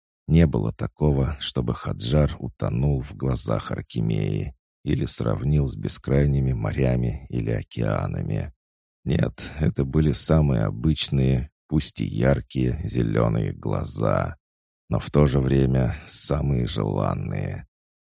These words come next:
«Давай станцуем», — вдруг предложила Аркемия. «Кому-то надо играть», —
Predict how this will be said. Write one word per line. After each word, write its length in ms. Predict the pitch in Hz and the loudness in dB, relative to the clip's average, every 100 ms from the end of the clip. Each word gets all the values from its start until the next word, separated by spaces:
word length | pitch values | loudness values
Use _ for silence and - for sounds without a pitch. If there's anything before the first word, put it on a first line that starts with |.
| _ _ | _ _
«Давай 220 | 135 135 135 | 4 6 4
станцуем», — 920 | - 71 64 - 69 62 55 - - | 2 2 2 2 2 0 0 -4 -10
вдруг 400 | - 53 58 58 | -8 -4 -4 -4
предложила 600 | - 58 58 58 60 60 57 | -4 -2 0 0 0 0 0
Аркемия. 840 | - 60 58 57 52 50 50 - _ _ _ _ _ _ _ | -2 -2 0 0 0 -2 -4 -8 _ _ _ _ _ _ _
«Кому-то 380 | - 60 80 - | -2 0 2 4
надо 340 | 87 76 76 | 4 6 6
играть», — 680 | 78 62 62 69 64 - - | 4 4 4 4 0 -6 -10